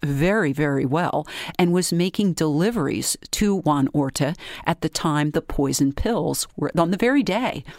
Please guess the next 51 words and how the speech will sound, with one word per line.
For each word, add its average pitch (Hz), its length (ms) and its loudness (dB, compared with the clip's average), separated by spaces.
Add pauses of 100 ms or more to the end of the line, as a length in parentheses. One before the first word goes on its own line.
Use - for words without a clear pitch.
(120)
that 160 120 -2
the 156 100 -2
poison 165 420 0
pills 135 340 -2
were 147 100 0
going 156 260 2
into 190 240 0
Orta 139 340 -2
to - 140 -4
kill 170 260 0
Castro. - 560 -4 (240)
It - 160 -2
was 196 160 0
June 190 300 0
Cobb 226 380 -2
who 214 120 0
sent - 260 -2
the 143 80 -2
package 131 600 -4
to, - 100 -10
to - 380 -4
Havana 139 500 -4 (300)
to 170 120 2
Juan 139 260 0
Orta. - 400 -2 (300)
So 180 300 0 (320)
I 202 120 4
gotta 160 200 2
tell 214 240 0
you, - 200 2
and 165 140 2
I, 175 300 2
I 180 120 2
have 185 240 0
her 180 180 0
working 165 340 2
for 175 160 -2
the 156 120 0
head 165 280 0
of 170 100 -4
our 160 120 2
assassination 147 720 0
program. - 440 0 (200)
So - 140 0
this 339 220 0
June 214 280 0
Cobb 147 500 2 (240)
should 202 220 0
have 170 100 -2
been 160 180 2
looked 170 220 0